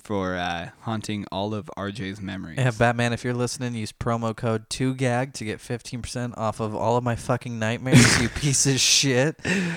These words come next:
Speaker 1: And
Speaker 2: I wonder what that guy's doing.
Speaker 1: Yeah, that
Speaker 2: Hey,
Speaker 1: man.
Speaker 2: if you're the guy that played
Speaker 1: <laughs>
Speaker 2: Batman
Speaker 1: Yeah.
Speaker 2: in Storybook Land in, like, ninety-five, ninety-six, right around there,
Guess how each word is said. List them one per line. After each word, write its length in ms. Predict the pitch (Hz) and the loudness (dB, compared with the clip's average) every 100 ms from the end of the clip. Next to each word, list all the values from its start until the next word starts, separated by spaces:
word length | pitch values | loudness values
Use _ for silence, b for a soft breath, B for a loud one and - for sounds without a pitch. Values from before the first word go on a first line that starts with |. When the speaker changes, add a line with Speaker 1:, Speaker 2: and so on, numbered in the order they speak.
| 165 156 147 - | -4 -8 -10 -4
Speaker 1:
And 260 | 127 131 | -2 4
Speaker 2:
I 60 | 131 | 8
wonder 180 | 170 180 | 10 12
what 120 | 160 | 12
that 100 | 131 | 10
guy's 240 | 117 110 | 6 2
doing. 480 | - 110 120 117 104 - | -2 -6 -2 -2 -4 -2
Speaker 1:
Yeah, 220 | 147 151 | 10 12
that 260 | 117 123 135 | 12 8 8
Speaker 2:
Hey, 140 | 165 | 8
Speaker 1:
man. 60 | 151 | 8
Speaker 2:
if 40 | 139 | 6
you're 120 | 170 | 4
the 80 | 170 | 6
guy 180 | 131 | 4
that 100 | 135 | 4
played 180 | 131 131 | 4 6
Speaker 1:
<laughs> 40 | 127 | 8
Speaker 2:
Batman 420 | 113 139 131 117 | 8 6 4 2
Speaker 1:
Yeah. 60 | 107 | 2
Speaker 2:
in 40 | |
Storybook 420 | 95 127 123 113 123 | 2 2 2 0 -2
Land 200 | 113 113 | -2 0
in, 60 | |
like, 180 | 110 104 | -2 0
ninety-five, 580 | 113 117 117 123 113 110 | -2 -2 0 2 4 4
ninety-six, 560 | 113 110 - 123 117 123 | 0 -2 0 0 0 0
right 120 | 110 | 0
around 240 | 113 110 | 0 0
there, 300 | 113 120 131 | 0 0 0